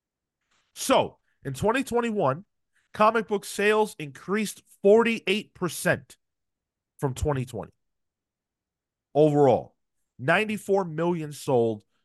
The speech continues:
in twenty twenty-one versus sixty-three million sold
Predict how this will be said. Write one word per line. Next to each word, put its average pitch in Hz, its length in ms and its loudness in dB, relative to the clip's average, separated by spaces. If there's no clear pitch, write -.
in 123 140 -12
twenty 147 300 -4
twenty-one 120 540 -4
versus 113 320 -4
sixty-three 147 640 -8
million 120 340 -6
sold 107 480 -4